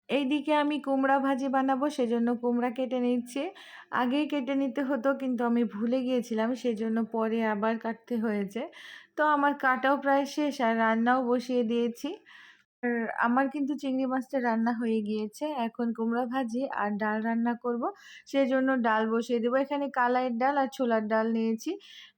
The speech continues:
আমরা যেহেতু অল্প মানুষ, সেজন্য অল্পই নিয়েছি, আর এটা প্রেসারে দিয়ে ভালো করে সিদ্ধ করে নিতে হবে। আসলে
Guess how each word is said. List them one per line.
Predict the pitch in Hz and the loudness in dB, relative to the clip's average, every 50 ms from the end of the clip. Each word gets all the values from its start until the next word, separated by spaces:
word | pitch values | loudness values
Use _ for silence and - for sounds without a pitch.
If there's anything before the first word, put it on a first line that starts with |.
| - - | -4 -2
আমরা | 262 302 330 320 311 | 0 0 2 0 0
যেহেতু | 294 269 294 285 302 247 285 285 | 0 2 0 0 0 0 2 2
অল্প | 269 247 247 233 233 254 | 2 2 2 0 0 0
মানুষ, | 247 240 226 220 220 254 294 285 - | 0 2 2 0 0 -2 -4 -4 -2
সেজন্য | 262 240 214 208 220 214 220 214 214 | -2 -2 -2 -2 -4 -2 0 0 0
অল্পই | 214 214 220 208 - 220 226 233 | 2 0 0 -2 -4 -4 -2 -2
নিয়েছি, | 233 240 226 226 226 226 - - 302 302 | 0 0 0 0 -2 -4 -6 -6 -4 -2
আর | 285 254 | 0 0
এটা | 240 240 226 240 240 | 0 0 0 -2 -4
প্রেসারে | 220 226 240 233 233 254 247 240 240 | -2 -2 -4 -4 -2 -2 -2 -2 -2
দিয়ে | 220 214 240 254 247 247 | -2 0 -2 -2 -2 -4
ভালো | - - 247 254 277 285 269 | -6 -2 0 0 0 0 0
করে | 226 240 233 254 | -2 -2 -4 -4
সিদ্ধ | 240 - 254 220 196 202 | -4 -6 -8 -6 -6 -8
করে | 190 185 196 196 196 | -8 -8 -8 -8 -6
নিতে | 190 190 - 208 | -6 -8 -8 -8
হবে। | 214 202 214 196 185 185 190 190 196 - _ - - - - - _ _ _ _ _ _ _ - | -6 -4 -6 -6 -6 -8 -8 -10 -12 -16 _ -20 -20 -20 -20 -20 _ _ _ _ _ _ _ -2
আসলে | 202 269 - - 302 311 302 | -2 -2 0 -2 -2 0 2